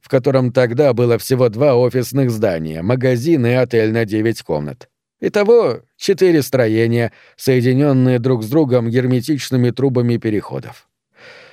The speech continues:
Крошечный завод окружали несколько тысяч приземистых контейнеров, пойманных на крючок его плотного воздуха и энергии,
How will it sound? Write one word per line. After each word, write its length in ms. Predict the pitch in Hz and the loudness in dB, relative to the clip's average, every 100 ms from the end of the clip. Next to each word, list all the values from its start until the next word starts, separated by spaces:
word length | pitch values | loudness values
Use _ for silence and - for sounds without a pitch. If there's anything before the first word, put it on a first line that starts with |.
| _ _ | _ _
Крошечный 640 | 202 254 185 151 151 151 | 0 2 0 -2 2 2
завод 400 | 135 151 202 180 | 2 2 2 2
окружали 600 | 135 127 131 135 160 135 120 | 2 2 2 2 2 2 2
несколько 560 | 151 135 135 123 120 | 0 0 -2 0 0
тысяч 400 | 131 160 143 123 | 0 -2 -2 -4
приземистых 720 | - 123 110 151 135 123 127 - | -2 0 2 2 0 0 -2 0
контейнеров, 720 | 131 120 135 120 104 101 - _ _ _ - | -2 0 0 0 0 -2 -4 _ _ _ 0
пойманных 460 | 135 120 120 117 | 2 2 0 0
на 160 | 127 120 | -2 -2
крючок 460 | 123 117 156 131 | -2 0 0 0
его 200 | 127 117 | 0 0
плотного 480 | 113 127 107 123 120 | 0 -2 0 0 0
воздуха 480 | 117 160 104 117 123 | 0 0 -2 -2 0
и 120 | 131 | 0
энергии, 540 | 127 113 87 82 80 | 0 -2 -4 -8 -8